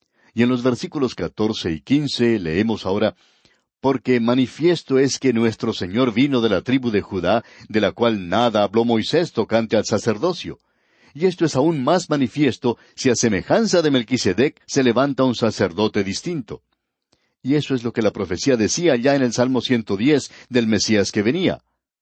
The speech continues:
Luego en el versículo dieciséis continuamos leyendo, "No constituido conforme a la ley del mandamiento acerca de la descendencia, sino según el poder de una vida indestructible". Él llegó a ser sacerdote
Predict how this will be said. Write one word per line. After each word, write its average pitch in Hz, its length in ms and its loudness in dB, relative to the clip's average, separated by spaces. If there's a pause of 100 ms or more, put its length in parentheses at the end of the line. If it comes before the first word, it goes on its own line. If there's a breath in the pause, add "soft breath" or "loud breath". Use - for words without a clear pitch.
(640 soft breath)
Luego 123 260 2
en 165 60 2
el 127 80 4
versículo 104 480 0
dieciséis 98 540 0
continuamos 101 520 -2
leyendo, 104 480 0 (300 soft breath)
"No 104 320 2
constituido 117 800 0
conforme 113 540 0
a 107 60 2
la 98 120 2
ley 104 160 2
del 117 160 0
mandamiento 107 800 -2
acerca 117 440 0
de 107 100 0
la 101 140 0
descendencia, 104 760 -2 (300 soft breath)
sino 165 320 0
según 131 380 0
el 135 100 2
poder 117 540 0
de 135 100 2
una 139 240 2
vida 135 300 2
indestructible". 127 920 -4 (1120)
Él 170 240 0
llegó 127 280 2
a 135 60 2
ser 123 280 0
sacerdote 110 720 0